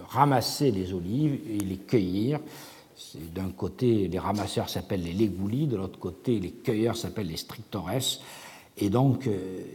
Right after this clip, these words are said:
ils étaient capables d'avoir des troupes de, de, d'ouvriers qui étaient cap-,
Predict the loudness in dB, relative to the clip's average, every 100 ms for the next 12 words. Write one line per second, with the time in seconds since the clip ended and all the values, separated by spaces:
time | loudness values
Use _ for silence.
0 | -12 -12 -12 -14 -18 -18 -16 -10 -8 -6
1 | -2 0 0 0 -2 0 0 -4 -8 -6
2 | -6 -6 -8 -6 -8 -10 -14 -16 -16 -18
3 | -20 -20 -20 _ _ -20 -12 -10 -10 -12
4 | -12 -2 4 6 6 6 4 4 -2 -4
5 | -6